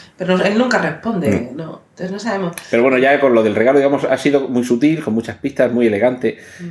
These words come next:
Speaker 2: Casi, como decía Billy Wilder, que cuando se ponía a escribir guiones tenía puesto delante un cartel. Cuando no quería que algo fuera demasiado explícito y no sabía cómo contarlo, tenía un cartel que ponía,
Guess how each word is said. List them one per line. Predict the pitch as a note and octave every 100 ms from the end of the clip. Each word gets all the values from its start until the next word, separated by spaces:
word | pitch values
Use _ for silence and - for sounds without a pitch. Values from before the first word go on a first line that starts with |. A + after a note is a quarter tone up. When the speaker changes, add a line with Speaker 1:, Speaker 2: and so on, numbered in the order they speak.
| D#3+ _ -
Speaker 2:
Casi, | C#3 C#3 C3 - - -
como | - G2
decía | G2 F#2+ A2+
Billy | A2+ A2+ A2
Wilder, | A2 A2+ A2+
que | A2
cuando | F#2+ F2+
se | F2+
ponía | G2+ G#2
a |
escribir | A2+ A2 G#2
guiones | G2 G#2+ G#2
tenía | G2 F#2+
puesto | F#2+ G2 G2
delante | G2 F#2+
un | G2+
cartel. | F#2 - F#2+ - - - - -
Cuando | F#2 G2
no | G#2+
quería | A2+ B2+
que | A#2+
algo | B2 A2+
fuera | - A#2
demasiado | A2 G#2 A2+
explícito | G#2+ - A#2 A#2+ A2 A2+
y | G#2
no | G#2
sabía | A2+
cómo | A2 G#2+
contarlo, | G#2 G2 A2 A2
tenía | G2 G#2
un |
cartel | G2+ G2 G#2
que | F#2+
ponía, | F#2 F#2+ E2+